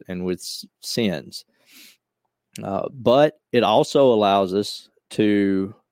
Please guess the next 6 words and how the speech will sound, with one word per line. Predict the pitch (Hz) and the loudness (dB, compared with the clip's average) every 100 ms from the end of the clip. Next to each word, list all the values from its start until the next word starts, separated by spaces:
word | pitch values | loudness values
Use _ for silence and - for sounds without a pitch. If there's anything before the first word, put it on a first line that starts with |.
| - | -4
observe | 104 90 101 98 107 113 113 104 | -4 -4 -2 0 2 4 2 0
and | 98 95 | -4 -4
celebrate | - 120 123 104 101 101 - _ _ _ _ _ | 0 0 2 0 2 0 -2 _ _ _ _ _
the | 110 | -2
spiritual | - - 113 107 98 113 104 | -2 0 2 2 0 -2 -2
victories | 95 113 156 - 95 - - - | -2 0 0 -2 -8 -10 -14 -18